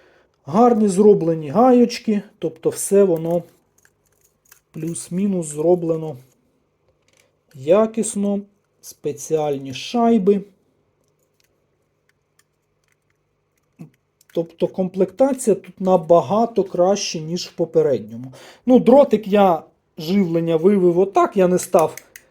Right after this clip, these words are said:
отут щось сверлити, порушувати конструкцію, ну і так нормально працює. До речі, класний дротик з нової лінії я собі купив.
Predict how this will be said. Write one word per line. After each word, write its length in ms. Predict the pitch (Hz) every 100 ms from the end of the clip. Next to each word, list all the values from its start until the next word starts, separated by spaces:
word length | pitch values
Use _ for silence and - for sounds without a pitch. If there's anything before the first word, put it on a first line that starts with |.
| - _ _
отут 320 | 160 156 180
щось 280 | - 170 156
сверлити, 800 | - 170 196 262 339 330 233 208 - _ _ _ _
порушувати 640 | 175 185 175 160 151 -
конструкцію, 760 | 156 180 196 - 349 339 - 208
ну 160 | 233 208
і 40 |
так 280 | - 190 -
нормально 500 | 156 160 160 147 139
працює. 600 | - - - 294 240 190 - _ _ _ _ _ _ _ _ _ _ _ _
До 260 | 170 160 190
речі, 280 | 202 196
класний 560 | 185 - 208 202 196 175
дротик 440 | 170 185 180 165
з 60 | 156
нової 400 | 180 180 175 208
лінії 440 | 285 302 247 190
я 140 | 175 175
собі 280 | - 165 180
купив. 520 | 185 - 254 254